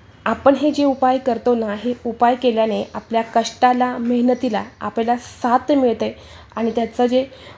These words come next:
अ, नफा जो आपण म्हणतो, तर तो आपल्याला मिळत असतो आणि यालाच लक्ष्मी प्राप्ती असं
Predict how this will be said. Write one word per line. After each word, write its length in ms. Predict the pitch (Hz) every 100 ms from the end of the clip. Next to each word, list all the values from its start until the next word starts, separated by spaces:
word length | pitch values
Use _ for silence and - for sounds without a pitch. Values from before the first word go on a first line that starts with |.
| -
अ, 80 | 226
नफा 440 | 240 233 - 294
जो 120 | 320
आपण 240 | 311 277 269
म्हणतो, 420 | 262 240 214 190 - - -
तर 60 | 233 233
तो 100 | 269
आपल्याला 400 | 233 220 226 240
मिळत 420 | 240 233 240 269
असतो 380 | 262 247 - 220 - - - -
आणि 260 | 226 240 247
यालाच 240 | 233 220 254 -
लक्ष्मी 420 | 233 226 - 285
प्राप्ती 380 | 302 254 220 226
असं 280 | 208 214